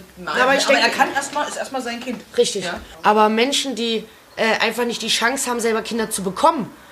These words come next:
Speaker 2: die müssen extrem lange darauf warten, um überhaupt diese Chance, äh, wahrzunehmen und sie sich ihren Traum zu erfüllen. Ich hab zum Beispiel ein befreundetes schwules Pärchen.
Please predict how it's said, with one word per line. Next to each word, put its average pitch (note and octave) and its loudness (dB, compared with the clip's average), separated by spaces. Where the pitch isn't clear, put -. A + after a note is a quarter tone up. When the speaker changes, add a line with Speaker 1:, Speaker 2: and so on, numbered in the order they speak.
Speaker 2:
die A#3 0
müssen B3 -2
extrem A3+ 0
lange G#3+ -2
darauf G3+ 2
warten, G#3 2
um B3 -2
überhaupt G#3+ 0
diese G3+ -2
Chance, A#3 0
äh, G3+ 4
wahrzunehmen F#3+ 2
und F#3 -6
sie F#3+ -8
sich F#3 -4
ihren F#3 -2
Traum B3 4
zu - 0
erfüllen. E3+ -2
Ich E3+ -2
hab - -8
zum A3+ -2
Beispiel G#3+ -2
ein G#3 -2
befreundetes G3 0
schwules F4 2
Pärchen. G3 0